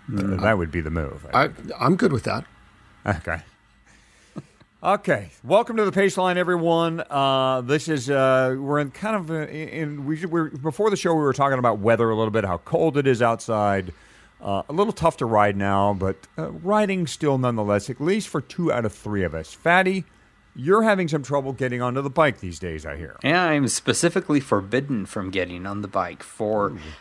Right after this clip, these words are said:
Speaker 3: I understand, two weeks till I can get on a trainer, and then I shouldn't be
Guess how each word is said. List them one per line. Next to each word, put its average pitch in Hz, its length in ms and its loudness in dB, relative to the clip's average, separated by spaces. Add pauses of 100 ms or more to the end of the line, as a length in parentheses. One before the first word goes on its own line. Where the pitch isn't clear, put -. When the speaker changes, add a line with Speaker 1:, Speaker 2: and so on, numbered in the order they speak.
(120)
Speaker 3:
I 123 140 4
understand, 120 480 2
two 160 200 2
weeks 147 280 2
till 135 180 2
I 117 80 8
can 117 180 -2
get 117 200 4
on 120 180 4
a 110 80 0
trainer, 127 540 0
and 107 280 -2
then 107 360 0
I 104 100 -2
shouldn't 117 300 -2
be 107 200 -4